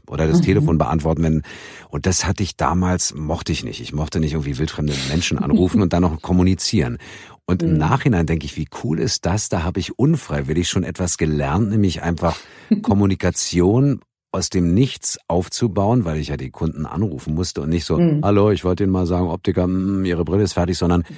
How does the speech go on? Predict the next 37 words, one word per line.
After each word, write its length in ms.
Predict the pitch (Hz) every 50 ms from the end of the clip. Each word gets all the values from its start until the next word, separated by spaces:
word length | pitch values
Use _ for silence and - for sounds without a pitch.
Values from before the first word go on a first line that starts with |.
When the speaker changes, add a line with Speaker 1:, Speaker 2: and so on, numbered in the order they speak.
| - - _
Speaker 1:
mit 100 | - -
einer 160 | 80 90 87
gewissen 320 | 85 90 92 90 - 101
Freundlichkeit 920 | - - 101 165 165 170 160 - - 120 110 - - - - 113 110 - -
dem 120 | 127 120
entgegenzukommen. 640 | 117 58 - - - 123 120 - - - - 87 80
Oder 140 | 78 76 -
wenn 80 | 143 175
Speaker 2:
Ja. 140 | 202 190 156
Speaker 1:
Kunden 220 | 151 127 - -
reinkamen 640 | - 139 151 170 143 123 110 - - 101 104 107 113 110 - - - - - - - - _
und 160 | - 87 -
so 120 | - - 101
eine, 120 | 95 95 90
das 180 | - - -
ist 140 | - - -
ja 100 | - -
auch 100 | 65 110
schon 160 | - - -
eine 80 | - 71
Bühne 300 | 113 113 131 - - -
gewesen 400 | - 65 - 67 76 85 - 101
und 180 | 82 87 - -
das 240 | 90 - - -
hat 60 | 208 269
Speaker 2:
Genau, 120 | 285 214
Speaker 1:
mich 120 | 123 - 156
Speaker 2:
ja. 60 | 151
Speaker 1:
unf-, 440 | 160 90 104 139 135 - - - - - _
unfreiwillig 1120 | 92 104 131 160 180 165 - _ _ _ _ _ - - - 90 90 92 113 113 110 -
geprägt, 600 | - - - - - - 73 78 107 135 - - - - - - - - -
zusammen 360 | - - 92 80 95 92 113
mit 80 | 117 107
diesem 180 | 110 95 95
Schauspielunterricht. 760 | 87 - 98 117 120 - - 64 - - 76 80 90 90 -
Und 260 | - 90 92 90 - - - - - - -
Speaker 2:
Aha. 120 | 160 147